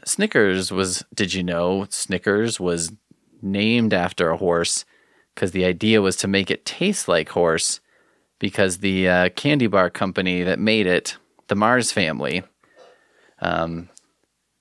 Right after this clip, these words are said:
the old grandpa who started the Mars family loved the taste of horse, but he could not get it in America. So he decided to replicate it as closely as he could. Now, he was an old man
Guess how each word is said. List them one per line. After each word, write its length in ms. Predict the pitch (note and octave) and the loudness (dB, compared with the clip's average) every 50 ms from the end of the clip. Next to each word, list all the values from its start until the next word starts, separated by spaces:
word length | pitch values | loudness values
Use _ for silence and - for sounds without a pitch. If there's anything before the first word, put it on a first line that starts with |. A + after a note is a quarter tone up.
| _ | _
the 120 | - - G2 | -8 -4 -4
old 340 | A#2+ D#3 F#3+ G#3+ G#3+ D#3+ | -2 -2 -2 -4 -4 -2
grandpa 600 | C#3+ D3 D#3+ E3 D#3 C3 - G2+ D#2+ D#2 D2 B1+ - - _ _ _ _ _ _ _ _ _ _ _ _ _ _ _ - | 0 2 2 2 2 0 0 0 0 0 0 -2 -4 -6 _ _ _ _ _ _ _ _ _ _ _ _ _ _ _ -10
who 120 | - G#2+ G2 | -6 -6 -6
started 380 | - - A#2+ A#2+ B2 B2+ A#2 | -2 0 0 0 2 0 0
the 80 | A2+ A2 | 0 0
Mars 440 | A2 A2 A2 A2+ A2+ A2+ A2 G#2 - | 2 2 2 4 4 2 2 0 -2
family 400 | - F#2+ F2+ E2+ E2+ E2+ E2+ D#2+ | -2 -2 -2 -2 -2 -4 -4 -4
loved 360 | E2+ F2 G2 G#2+ A#2+ C3+ C3 | -2 0 0 0 0 0 0
the 140 | B2+ B2 A#2+ | -2 -2 -2
taste 440 | - - G#2+ G2+ G2+ G2+ - - G2 | 0 0 0 2 2 0 0 0 -2
of 140 | F2+ F2 | -2 0
horse, 500 | F#2+ G2 F2 E2 C#2 B1+ - - - - - _ _ _ _ _ _ | 0 -2 -2 0 -2 -4 -4 -6 -8 -8 -12 _ _ _ _ _ _
but 100 | - G2 | -6 -6
he 60 | G2 | -6
could 200 | F2+ - - B2+ | -4 -2 -2 0
not 260 | B2+ C3 A#2+ A#2 - - | 0 0 0 -2 0 0
get 140 | B2 A#2 | 0 2
it 120 | G#2+ G2 G2+ | 2 0 0
in 120 | G2 F#2+ | 0 0
America. 640 | F#2 F#2 G2 F#2+ F2+ E2+ D#2+ - - - - - - - _ _ _ _ _ _ _ _ _ _ _ _ _ _ _ | 0 2 2 2 2 2 0 -2 -4 -6 -4 -4 -6 -10 _ _ _ _ _ _ _ _ _ _ _ _ _ _ _
So 540 | - - - - D3 D3 A#2 F#2+ F2+ F2 F#2 | -12 -10 -4 0 2 4 4 4 2 2 0
he 180 | F#2 F#2 G#2+ G#2 | -2 -4 -4 -4
decided 500 | G2 G2+ - - A2+ A2 A2 A2 G#2+ G#2+ | -4 -2 -2 0 0 0 0 0 -2 -4
to 180 | - - G#2 F#2+ | -6 -8 -8 -4
replicate 600 | G2 A2+ B2 C3 - B2+ A2+ - - A#2+ G#2+ G#2 | -2 0 0 0 -2 -4 -8 -4 -2 0 2 2
it 140 | G#2 G2 G2 | 2 0 0
as 120 | F#2 - | -2 -4
closely 480 | - - A2+ G#2 G2+ - - G2+ F#2 F#2 | -2 0 0 2 2 0 0 0 0 0
as 100 | F2+ F2 | 0 -2
he 100 | E2+ E2 | -6 -6
could. 240 | - - F#2 D#2+ | -4 -4 -4 -4
Now, 160 | D#2 F#2 F#2+ G2+ | -4 -4 -2 -2
he 80 | G2 | -2
was 140 | F#2+ F2+ G2 | -2 -2 0
an 60 | G#2+ | 0
old 140 | A#2 B2+ C3 | 2 2 2
man 360 | A#2+ G2 F2+ E2+ D#2 E2+ F2 | 2 0 -2 -2 -4 -6 -10